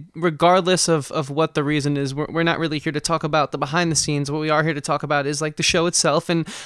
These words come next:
I think that the first three seasons, and I'm a big T V guy, uh, the, you know, I, I, I really push for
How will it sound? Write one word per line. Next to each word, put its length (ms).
I 80
think 200
that 120
the 80
first 460
three 220
seasons, 600
and 100
I'm 160
a 40
big 240
T 200
V 200
guy, 300
uh, 240
the, 200
you 80
know, 100
I, 120
I, 200
I 160
really 320
push 340
for 420